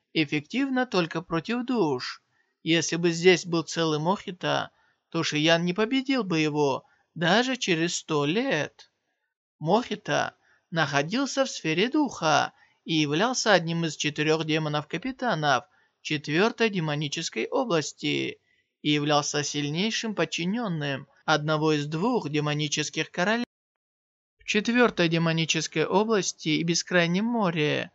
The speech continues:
он был очень известен, и его все боялись. Воины дрожали от страха, лишь услышав его имя. Никто не хотел сражаться с ним.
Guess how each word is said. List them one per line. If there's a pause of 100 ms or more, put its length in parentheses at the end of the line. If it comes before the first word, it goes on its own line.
(260)
он
был
очень
известен,
и
его
все
боялись. (420)
Воины
дрожали
от
страха, (400)
лишь
услышав
его
имя. (400)
Никто
не
хотел
сражаться
с
ним.